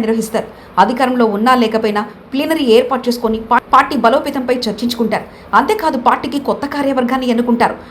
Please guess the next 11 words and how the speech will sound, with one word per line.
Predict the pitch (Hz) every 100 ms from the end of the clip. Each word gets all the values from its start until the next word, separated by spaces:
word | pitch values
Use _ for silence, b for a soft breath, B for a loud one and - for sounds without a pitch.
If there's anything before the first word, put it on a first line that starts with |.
| B
ప్లీనరీ | 240 247 254 233
ఒకటే | 233 240 233
రెండు | 226
రోజులు | 247 247 214
జరిపితే | 220 294 302
ఆ |
కిక్కు | 240 269 202
వేరేగా | 226 311 294 277
ఉంటుంది. | 247 226 - B B 285
పార్టీ | 302 302
కేడర్లో | 285 254 254